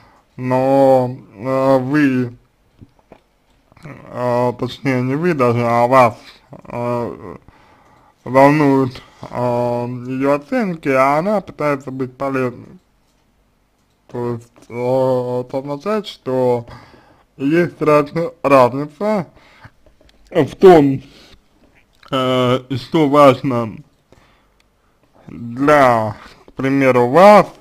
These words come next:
и что важно для, ну, для неё. То есть вот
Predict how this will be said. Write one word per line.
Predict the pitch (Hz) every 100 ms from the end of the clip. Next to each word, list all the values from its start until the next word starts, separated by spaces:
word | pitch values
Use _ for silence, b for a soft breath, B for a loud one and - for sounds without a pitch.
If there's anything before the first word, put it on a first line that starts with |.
| _ -
и | 143 139 135 127 120 123 123
что | - - 160
важно | 139 151 143 - 139 135 123 120 113 107 92 69 90
для, | 117 127 131 143 147 135
ну, | 131 107 95 131 139 117 110 67 73 85 117
для | 135 147 143
неё. | 143 139 123 67 - _ _ _ _ _ _ _ _ _ _ _ -
То | 120
есть | 113
вот | 123 123